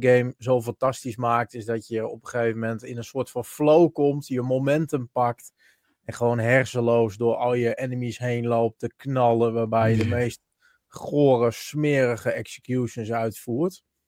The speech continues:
Speaker 1: Maar dat is dan, denk ik, ook gewoon voor mij wel weer Doom. En, eh, dat zie je natuurlijk ook in deze trailer alweer, weer terug. Kijk, hij was vorig jaar bij, ehm, de showcase van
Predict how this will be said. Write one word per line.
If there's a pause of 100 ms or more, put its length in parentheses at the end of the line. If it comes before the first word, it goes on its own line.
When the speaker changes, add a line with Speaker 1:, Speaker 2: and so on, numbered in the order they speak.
(1040)
Speaker 1:
Maar
dat
is
dan,
denk
ik,
ook
gewoon
voor
mij
wel
weer
Doom.
En,
eh,
dat
zie
je
natuurlijk
ook
in
deze
trailer
alweer,
weer
terug.
Kijk,
hij
was
vorig
jaar
bij,
ehm, (760)
de
showcase
van